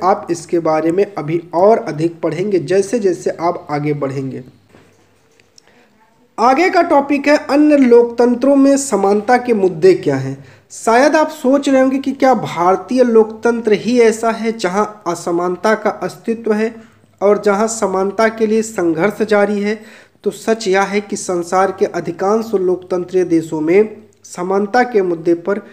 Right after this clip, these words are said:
विशेष रूप से संघर्ष हो रहा है। आपको विदेशों से भी परिचित कराया जा रहा है। उदाहरण के लिए संयुक्त राज्य अमेरिका में अफ्रीकी अमेरिकन लोग जिनके पूर्वज गुलाम थे और अफ्रीका लाए गए थे, वे आज भी अपने जीवन को मुख्य रूप से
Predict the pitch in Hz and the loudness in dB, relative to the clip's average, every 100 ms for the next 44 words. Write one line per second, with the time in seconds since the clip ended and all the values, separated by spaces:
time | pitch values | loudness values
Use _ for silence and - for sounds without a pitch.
0 | - _ 160 175 175 254 262 - 359 - | -20 _ -6 -6 0 0 0 0 -2 0
1 | 196 196 175 160 151 160 160 160 175 185 | -6 -4 -4 -2 -4 -4 -4 -2 0 -2
2 | - 190 160 180 202 262 254 208 190 269 | -2 -2 0 0 0 0 0 0 0 -2
3 | 233 185 196 180 170 165 160 151 151 - | 0 0 -2 -2 -2 0 -2 -4 -6 -14
4 | _ _ _ - 185 208 208 247 240 226 | _ _ _ -10 0 2 4 0 0 2
5 | 220 214 196 202 196 202 196 190 185 170 | 2 2 0 0 2 4 4 2 -2 0
6 | 175 170 208 208 202 202 - - - 202 | 0 0 0 4 4 2 -4 -20 -6 -6
7 | - 233 233 262 240 220 202 202 196 196 | -4 -6 0 2 4 4 2 -2 2 4
8 | 214 165 185 196 190 - 190 180 190 151 | 4 4 0 0 -4 0 -2 2 0 0
9 | 160 180 202 220 220 202 180 185 170 165 | 2 4 4 0 -2 -2 -2 -4 -4 -8
10 | - 214 240 240 202 185 185 180 214 190 | -4 -2 2 4 4 4 0 0 0 0
11 | 165 180 175 185 214 196 175 226 190 - | 2 0 0 0 0 0 -4 -4 -4 -6
12 | 196 180 156 175 202 196 185 170 208 - | -2 -2 -2 -2 0 0 -4 -2 -6 -4
13 | 180 180 - - 175 | -2 -2 -2 -6 -8